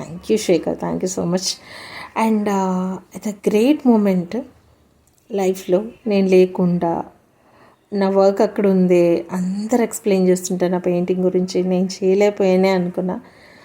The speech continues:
బిఏ రెడ్డి గారు తేజస్విని గారికి ఎక్స్‌ప్లెయిన్ చేస్తున్న విధానాన్ని నాకు ఎవరు చూపించారు? మన, ఆ, చక్రపాణి గారు, మరి రమణ బైరం గారు నాకు పంపించారు.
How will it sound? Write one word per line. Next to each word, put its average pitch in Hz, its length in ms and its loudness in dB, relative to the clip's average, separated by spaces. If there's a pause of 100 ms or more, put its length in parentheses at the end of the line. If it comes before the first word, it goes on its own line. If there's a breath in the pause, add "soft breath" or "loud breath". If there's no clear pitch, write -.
(400 loud breath)
బిఏ 226 240 6
రెడ్డి 254 340 6
గారు 247 640 6
తేజస్విని 202 720 2
గారికి 190 280 -4
ఎక్స్‌ప్లెయిన్ 185 500 -2
చేస్తున్న 175 360 -2
విధానాన్ని 180 880 0 (100)
నాకు 180 580 -2
ఎవరు 170 300 0
చూపించారు? 175 680 -4 (680 loud breath)
మన, 180 180 2 (1700 soft breath)
ఆ, 180 380 -4 (120)
చక్రపాణి 190 440 0
గారు, 196 400 0 (180)
మరి 170 880 0 (1000 soft breath)
రమణ 185 180 2
బైరం 185 380 6
గారు 185 160 4
నాకు 202 280 -4
పంపించారు. 160 600 -6